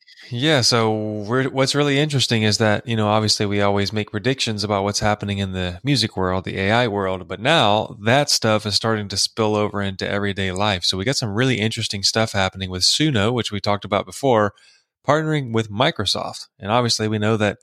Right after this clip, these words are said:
Microsoft is part of everyday, everybody's everyday life with spreadsheets, you know,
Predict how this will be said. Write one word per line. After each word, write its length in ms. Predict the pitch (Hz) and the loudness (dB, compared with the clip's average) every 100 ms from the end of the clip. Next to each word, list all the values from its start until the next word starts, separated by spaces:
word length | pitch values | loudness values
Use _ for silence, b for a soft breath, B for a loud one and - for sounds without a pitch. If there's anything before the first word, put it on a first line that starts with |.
| _ _ _ _ 104 | _ _ _ _ -2
Microsoft 580 | 107 104 117 117 123 | 0 2 2 2 0
is 460 | 98 92 - - - - _ | -4 0 0 0 -2 -10 _
part 180 | 107 113 | 0 0
of 100 | 101 | 2
everyday, 420 | 104 110 110 113 | 2 4 2 2
everybody's 560 | 117 123 123 117 120 104 | 2 2 4 4 2 2
everyday 360 | 107 113 110 107 | 0 2 2 2
life 340 | 104 107 110 | 0 0 -2
with 100 | 87 | -4
spreadsheets, 720 | - 110 107 - 110 104 - | -4 -2 -2 -2 -4 -2 -4
you 100 | 92 | -4
know, 240 | 92 90 | -8 -10